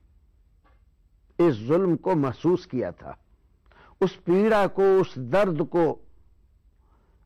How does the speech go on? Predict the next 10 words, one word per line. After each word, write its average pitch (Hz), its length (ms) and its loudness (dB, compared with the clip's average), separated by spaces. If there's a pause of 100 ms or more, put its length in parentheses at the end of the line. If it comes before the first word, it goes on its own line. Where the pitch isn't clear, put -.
(120)
आपने 208 500 0
बचपन 180 640 -2
से 226 180 0
लेकर 185 440 0 (480)
जवानी 180 540 2
तक - 260 -2 (480)
खूब 294 380 2
अच्छी 240 320 0
तरह 196 340 2
से 175 180 -2